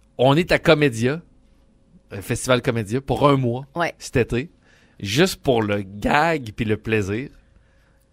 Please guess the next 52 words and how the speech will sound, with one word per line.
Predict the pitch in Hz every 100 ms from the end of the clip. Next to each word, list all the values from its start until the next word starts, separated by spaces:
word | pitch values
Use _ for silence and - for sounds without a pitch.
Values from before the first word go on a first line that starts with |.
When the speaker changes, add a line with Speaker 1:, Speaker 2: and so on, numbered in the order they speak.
| _ _ _ _ _ _ _
Speaker 1:
Je | -
suis | -
game | 123 143
de | 135
m'en | 120
louer | 113 113
un, | 117 127
un | 117
mois. | 107 104 101 - _ _ _
Speaker 2:
Sérieux ? | - - 208 226 277 277
Speaker 1:
Ju-, | 139 240
juste | 247
pour | 175 135
dire, | 123 170 190 -
hey, | 156
une | 160
fois | 139 185
dans | 156
ma | 131
vie, | 110 131 175 _ _ _ _ _ _ -
ou | 120
en | 107
tout | - 139
cas, | 98 _ _ _ _ _ _
avant | 131 127 113 147
que | 147 117
je |
sois | - 113
rendu | 113 107
à | 120
l'âge | 123 117
où |
peut-être | 110 113 120
gérer | 107 104 104
ça | - 151 185
Speaker 2:
Ouais. | 160
Speaker 1:
de | -
façon, | 104 - 113
euh, | 104 101 _ - - _ _ _
ça | - 113
doit | 123 180
être | -
juste | - 127 233
pour | - 151
le | 117
petit, | - - 139 147 _ _ _
on | - 131
arrive | 127 110 247 156 160 - -
<laughs> | - -
sur | - -
Grande | 120 135 139
Allée. | 131 143